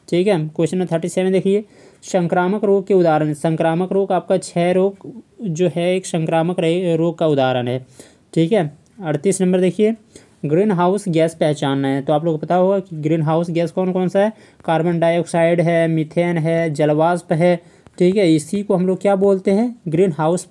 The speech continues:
गैस बोलते हैं, याद रख लीजिएगा, कार्बन डाइऑक्साइड, जलवाष्प और मीथेन, ठीक है। तो इसमें इस क्वेश्चन के लिए कार्बन डाइऑक्साइड सही हो जाएगा। अगला देखिए क्वेश्चन नंबर उनचालीस, दिए गए पोषक पदार्थ में पौधे के लिए कौन वृहद पो-, अ, पोषक पदार्थ है? तो, अ,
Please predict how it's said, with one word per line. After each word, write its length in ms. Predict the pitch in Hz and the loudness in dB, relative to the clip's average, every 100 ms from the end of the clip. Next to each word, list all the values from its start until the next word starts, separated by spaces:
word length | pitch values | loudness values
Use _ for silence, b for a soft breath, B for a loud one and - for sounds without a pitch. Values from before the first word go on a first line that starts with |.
| 214 | -8
गैस 360 | 185 156 160 165 | -4 -2 -2 -2
बोलते 340 | 143 135 147 | -2 -2 0
हैं, 80 | 147 | 0
याद 80 | 160 | 0
रख 180 | 156 | 0
लीजिएगा, 340 | 165 131 139 135 139 B B B | -2 0 0 -2 -8 B B B
कार्बन 360 | 156 151 175 175 | -4 -2 0 0
डाइऑक्साइड, 600 | 170 170 160 170 180 165 | 0 -2 -2 0 0 0
जलवाष्प 580 | 156 151 151 180 - 170 | 0 0 0 -2 -6 -4
और 420 | 156 156 226 - b b - | 0 2 0 -4 b b -2
मीथेन, 440 | 165 160 165 131 | -2 0 -2 -2
ठीक 240 | 127 160 202 | -2 -2 2
है। 120 | 208 | 0
तो 140 | 156 | 0
इसमें 480 | 156 147 180 196 254 202 | -2 -2 0 0 0 -4
इस 140 | 165 - | -8 -4
क्वेश्चन 340 | 165 151 170 | -4 -2 -2
के 100 | 175 | -2
लिए 120 | 185 | -2
कार्बन 320 | 180 156 160 | 0 -2 0
डाइऑक्साइड 460 | 160 156 156 170 190 | 0 0 0 -2 -2
सही 260 | 180 147 143 | -2 0 2
हो 180 | 135 | 0
जाएगा। 460 | 127 123 120 123 127 B B B B B - | 0 -2 -2 -4 -6 B B B B B -4
अगला 240 | 147 165 | 0 2
देखिए 240 | 175 170 196 | 0 -2 -2
क्वेश्चन 260 | 175 185 | -2 -2
नंबर 120 | 180 | -2
उनचालीस, 440 | 170 160 147 139 131 _ b b b 165 | 0 0 0 0 -4 _ b b b -6
दिए 340 | 143 190 233 | 0 2 2
गए 140 | 247 247 | 2 0
पोषक 400 | 202 185 220 202 | 2 0 0 0
पदार्थ 300 | 180 185 196 | 2 2 0
में 100 | 208 | -2
पौधे 360 | 202 160 156 185 | 0 2 2 2
के 120 | 185 | 0
लिए 140 | 196 | 0
कौन 340 | 196 185 185 175 | 0 0 2 2
वृहद 320 | 151 180 180 | 0 -2 -6
पो-, 100 | 180 | -10
अ, 720 | - _ 196 170 160 151 147 | -10 _ -6 -2 0 0 0
पोषक 260 | 165 156 190 | -2 -2 -2
पदार्थ 380 | 185 175 175 208 | 0 0 0 -4
है? 60 | |
तो, 200 | 196 | -4
अ, 60 | 190 | -4